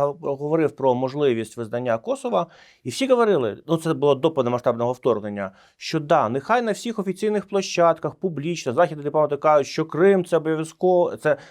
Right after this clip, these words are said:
абсолютно, е, інша ситуація, аніж Косова.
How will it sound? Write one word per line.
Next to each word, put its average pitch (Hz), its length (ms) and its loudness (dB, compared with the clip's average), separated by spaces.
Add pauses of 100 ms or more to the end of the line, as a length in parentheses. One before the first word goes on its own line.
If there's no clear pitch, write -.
(160)
абсолютно, 190 460 2
е, 139 400 2
інша 190 340 0
ситуація, 151 580 4
аніж 120 300 0
Косова. 214 520 2